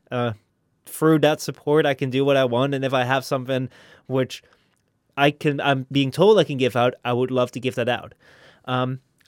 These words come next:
I don't know whether that is the same goal which a game developer like Warframe has, because even though they would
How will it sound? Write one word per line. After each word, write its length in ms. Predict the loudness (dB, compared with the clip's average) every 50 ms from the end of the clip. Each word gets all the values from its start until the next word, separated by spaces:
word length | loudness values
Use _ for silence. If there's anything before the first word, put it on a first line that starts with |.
| 0
I 100 | 4 6
don't 260 | 8 8 8 8 6
know 180 | 4 6 6 6
whether 260 | 6 4 2 2 2
that 220 | 2 2 2 2 0
is 160 | -2 -6 -6
the 80 | -8
same 340 | -6 -4 -2 -2 -2 -2 -2
goal 280 | 0 2 2 2 2 0
which 420 | 0 -2 -2 -4 -6 -14 -14 -16 -20 _ _ _ _ _ _ _ _ -20 -10 -6
a 80 | -6
game 240 | -2 0 0 0 0
developer 380 | 0 -2 -2 -2 -2 -2 -4 -4
like 220 | -6 -6 -4 -2
Warframe 380 | 0 0 0 0 -2 -4 -6 -6
has, 340 | -10 -14 -14 -16 -18 -20 -20 _ -20 _ _ _ _ _ _ _ -4
because 560 | -2 -2 0 2 2 2 4 2 0 -2 -6 -12 _ _ _ _ _ _ _
even 360 | -2 0 0 0 0 -2 0
though 480 | 2 4 4 6 4 4 4 2 2 -2 -2 -2
they 180 | 0 2 2 2
would 380 | 0 0 -2 -4 -4 -8 -14